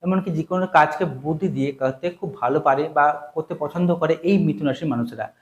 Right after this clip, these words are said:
আপনার যদি মিথুন রাশি হয়ে থাকে, তাহলে আমার কথাটা অবশ্যই মিলেছে আমার কথার সঙ্গে।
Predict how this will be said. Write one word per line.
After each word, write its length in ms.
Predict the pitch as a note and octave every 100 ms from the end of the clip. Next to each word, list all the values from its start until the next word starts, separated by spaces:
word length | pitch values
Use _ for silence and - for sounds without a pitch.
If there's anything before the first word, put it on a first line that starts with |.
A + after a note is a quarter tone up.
| _ _ _
আপনার 380 | C#3 E3 F3 F3+
যদি 160 | D#3+
মিথুন 260 | D#3+ C#3+ D3+
রাশি 220 | C#3+ C#3
হয়ে 160 | C3+ C#3
থাকে, 200 | C#3+ E3
তাহলে 240 | C#3 C#3+
আমার 240 | B2+ B2+ C3
কথাটা 240 | B2+ D#3
অবশ্যই 360 | A#2+ A#2 A#2 C3+
মিলেছে 340 | A#2+ A2 A#2
আমার 200 | G#2 A2 A2+ A2+ _ _
কথার 200 | A#2+ A#2+
সঙ্গে। 300 | A2+ A2+ A2